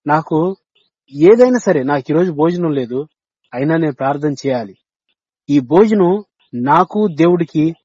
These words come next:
గ్యాప్ అనేది పెట్టకూడదు, గ్యాప్ అనేది తీసుకురాకూడదు. శ్రమ వచ్చింది, శ్రమ అయినా తీసుకురాకూడదు. నిజంగా మనం చూస్తే బైబిల్లో ఎంతో మంది షడ్రక్, అబేద్నెగో వీళ్ళు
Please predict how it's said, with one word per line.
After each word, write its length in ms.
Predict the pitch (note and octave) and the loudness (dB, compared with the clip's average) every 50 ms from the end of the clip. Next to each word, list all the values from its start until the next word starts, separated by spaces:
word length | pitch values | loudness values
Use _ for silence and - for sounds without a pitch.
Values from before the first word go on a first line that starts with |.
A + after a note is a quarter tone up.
| _ _ - B2+ | _ _ -20 -12
గ్యాప్ 340 | A2+ C3+ D3 D#3 D3+ - | -6 -2 -2 -2 0 0
అనేది 200 | E3+ E3 D#3+ D3+ | -2 -2 -2 -4
పెట్టకూడదు, 520 | C#3 - B2+ - B2 A#2 A2+ G2+ F#2 F#2+ - _ _ _ _ _ _ _ _ _ _ _ _ B2+ | -6 -8 -10 -10 -10 -10 -10 -12 -12 -16 -20 _ _ _ _ _ _ _ _ _ _ _ _ -4
గ్యాప్ 300 | C3+ D3 D#3+ - - F#3+ | 0 0 0 0 0 0
అనేది 220 | F#3 F3+ E3+ D3 - - | 0 0 -2 -2 -6 -8
తీసుకురాకూడదు. 640 | G3 F#3 - G3 F3 C3+ B2 B2 G#2+ F#2+ F#2+ F#2 _ _ _ _ _ _ _ _ _ _ _ _ _ - | -8 -6 -4 -4 -4 -4 -4 -8 -10 -12 -14 -20 _ _ _ _ _ _ _ _ _ _ _ _ _ -18
శ్రమ 300 | - - D#3 E3 F3 G3+ | -8 -2 -2 0 0 0
వచ్చింది, 500 | G#3+ F#3 - D#3+ C#3+ C3 C3 D3 E3 E3 _ _ _ _ _ | -2 -2 -4 -6 -6 -4 -4 -4 -6 -8 _ _ _ _ _
శ్రమ 360 | - - - C#3+ D3 D3+ E3 | -20 -12 -6 -4 -2 -2 -2
అయినా 160 | F3+ F#3 F#3+ E3+ | -2 -2 -4 -4
తీసుకురాకూడదు. 680 | C#3+ D#3 D3 - - D3 C3+ A#2 A#2+ A2 G#2 G2 F#2+ _ _ _ _ _ _ _ _ _ - | -6 -8 -8 -6 -6 -6 -6 -6 -8 -12 -14 -14 -18 _ _ _ _ _ _ _ _ _ -12
నిజంగా 540 | C3 B2+ D3+ F3 F#3+ F#3+ E3+ D3 D3+ D#3+ - _ _ _ _ - | -8 -4 -4 -2 0 0 0 0 -2 -4 -8 _ _ _ _ -12
మనం 160 | C3+ C3 C3 | -10 -8 -8
చూస్తే 340 | B2 - F3 E3+ - - F3+ | -8 -8 -10 -10 -8 -6 -6
బైబిల్లో 380 | D3+ D3+ C#3+ D3 D#3 E3+ D#3 C3+ | -4 -2 -2 -2 -2 -4 -6 -6
ఎంతో 180 | B2+ - D#3+ | -6 -4 -6
మంది 380 | D#3+ E3 D#3 C#3+ A#2+ A2 G2+ _ _ _ _ _ _ _ _ _ - | -4 -4 -4 -6 -8 -10 -12 _ _ _ _ _ _ _ _ _ -14
షడ్రక్, 460 | - C#3+ C3 C#3 E3+ F3 - - F3 D#3 D3+ D#3 D3+ D#3 D3+ C3 - | -10 -10 -6 -4 -4 -4 -4 -2 -2 -2 0 0 -2 -4 -6 -10 -14
అబేద్నెగో 600 | C3+ B2+ B2+ D3 D3 D3+ D#3 D3 D3+ D3+ D#3+ D#3+ - _ _ _ _ _ - | -12 -10 -10 -8 -4 -4 -2 0 0 0 0 -2 -4 _ _ _ _ _ -6
వీళ్ళు 380 | C#3 D3 D3+ D3+ D3 C#3 D3 | -4 -2 0 2 2 2 0